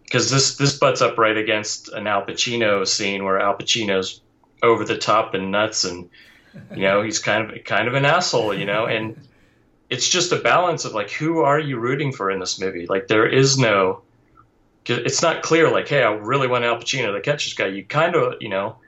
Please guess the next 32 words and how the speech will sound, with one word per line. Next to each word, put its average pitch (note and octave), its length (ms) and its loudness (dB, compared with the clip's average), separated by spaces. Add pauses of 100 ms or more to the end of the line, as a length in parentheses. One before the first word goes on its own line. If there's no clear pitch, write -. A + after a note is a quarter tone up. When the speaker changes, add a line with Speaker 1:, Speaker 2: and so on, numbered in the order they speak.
(180)
Speaker 1:
right B2 260 2
here, D#3+ 240 4
you G#2 160 -4
kind C3 320 -4
of A#2+ 80 -6
want G#2 200 -4
to, F#2+ 220 -8
want G#2+ 180 -4
him G2+ 100 -10
to - 80 -8
get G#2 180 0
away. G#2 480 0 (1000)
Speaker 2:
Yeah, E3 200 -12
that's C#3+ 180 -10
a E3 40 -10
really D#3+ 480 -12
good C#3 380 -10
observation, A2+ 580 -16
Justin, A2 320 -20
that A2 220 -18
wrestle. A2+ 480 -20 (180)
Because, A#2 380 -16
like, A2 280 -12 (220)
we've C3+ 160 -18
seen D3+ 300 -12
the D3 80 -14
tenderness C#3 640 -18
and B2 160 -18
the, A2+ 280 -20
and A2+ 160 -20
the A2+ 160 -16
early A#2 460 -16